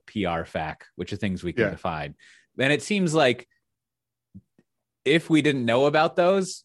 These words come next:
Speaker 1: those would be pretty cool things. Those would have been secrets to reveal 'cause they are drastically different. And, uh, I don't
Speaker 2: Right.
Speaker 1: know, but, but that was a lengthy, s-, more or less agreeing. But how about yourself, Matt Ray? Now, now let's,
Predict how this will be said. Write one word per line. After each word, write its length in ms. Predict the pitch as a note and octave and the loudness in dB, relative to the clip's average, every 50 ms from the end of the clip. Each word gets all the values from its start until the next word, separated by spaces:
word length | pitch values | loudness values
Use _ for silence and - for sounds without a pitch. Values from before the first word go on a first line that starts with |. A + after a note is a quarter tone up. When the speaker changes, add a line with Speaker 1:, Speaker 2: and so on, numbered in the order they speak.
| _ _ | _ _
Speaker 1:
those 320 | F2+ B2+ C#3+ D#3+ D#3 B2+ C3+ | 2 4 4 6 6 4 2
would 100 | B2 G2 | 2 2
be 140 | G#2 G2 - | 2 0 0
pretty 260 | - - B2 G2+ F2+ | -2 -2 -4 -4 -4
cool 300 | - - A#2 G2+ F2+ E2 | -4 -4 -4 -2 -2 -2
things. 580 | - B2 A2+ F#2 D#2 C#2 C2 - - - - _ _ _ - | -2 -2 -2 -2 -2 -6 -12 -18 -20 -20 -20 _ _ _ -2
Those 220 | A2 B2 B2 A#2 | 0 0 2 2
would 80 | B2 A2 | 0 0
have 80 | F#2+ | 0
been 100 | G2+ F#2+ | -2 -4
secrets 400 | D#2+ - A2+ G#2+ F#2 G2 E2+ - | -4 -4 -4 -4 -4 -4 -8 -6
to 100 | - - | -4 -4
reveal 300 | G2 F2+ F2 A2+ G#2+ F#2 | -2 -2 0 0 0 0
'cause 160 | E2 - A2 | -2 -4 -4
they 140 | F#2 A2 G#2+ | -2 -2 0
are 280 | G2 A2+ A#2+ A#2 G#2+ G2 | 0 2 2 2 2 0
drastically 600 | D#2+ - G2+ G2 G2 - - G#2 - - E2+ D#2+ | 0 -2 -4 -4 -4 -4 -6 -10 -8 -8 -8 -6
different. 380 | D2 F#2 F2+ - D#2 C#2 B2+ - _ _ _ _ _ _ _ _ _ _ _ _ - | -6 -8 -8 -8 -12 -16 -16 -18 _ _ _ _ _ _ _ _ _ _ _ _ -10
And, 340 | F2+ E2+ E2 D#2+ D#2+ D#2 E2 | -8 -8 -8 -8 -10 -10 -8
uh, 300 | E2 D#2+ D#2 D2 D2+ D#2+ - | -8 -8 -8 -8 -10 -10 -6
I 80 | - F#3+ | -4 -2
don't 100 | G#3+ B2+ | -2 0
Speaker 2:
Right. 100 | F#2+ D#2 | -2 -4
Speaker 1:
know, 120 | C#2+ - _ _ _ _ | -6 -10 _ _ _ _
but, 240 | A#2+ A#2 A#2 - - | -2 0 0 0 0
but 80 | B2+ | 0
that 120 | C3 C3+ B2+ | 2 2 2
was 120 | B2 G#2+ | 2 0
a 160 | A2+ G2 F#2 - | 0 -2 -2 -2
lengthy, 540 | G2+ G#2+ A2 G#2 - - F2+ E2 D#2 D#2 - - | -4 -4 -4 -4 -4 -6 -6 -6 -6 -10 -14 -18
s-, 140 | - - - _ _ _ _ _ _ _ _ _ - | -20 -20 -20 _ _ _ _ _ _ _ _ _ -10
more 240 | F#2+ F#2+ F#2+ F#2+ | -6 -4 -4 -4
or 60 | F2+ F2 | -4 -4
less 220 | E2+ F2 - - | -6 -6 -6 -8
agreeing. 280 | F#2 D#2 F2+ E2 D#2+ D#2 | -6 -4 -6 -6 -6 -6
But 120 | G2+ G#2 | -4 -4
how 80 | C3 C#3 | -2 0
about 180 | C3+ C3+ B2 | 2 2 2
yourself, 400 | A2 G#2 - - G#2+ F#2+ E2+ - | 0 0 0 0 0 0 -2 -4
Matt 180 | F#2+ D#2+ D2 C2 | -6 -6 -6 -6
Ray? 280 | C#2 C#2 C2 A#1+ - _ - | -8 -10 -12 -14 -16 _ -6
Now, 340 | G2+ A2 A2 G#2+ G2+ - _ _ _ _ _ _ | -2 -2 0 0 -2 -4 _ _ _ _ _ _
now 120 | B2 A#2 | 0 2
let's, 440 | A#2+ C3+ D3+ E3+ - - - - - | 4 4 2 2 0 -4 -10 -14 -16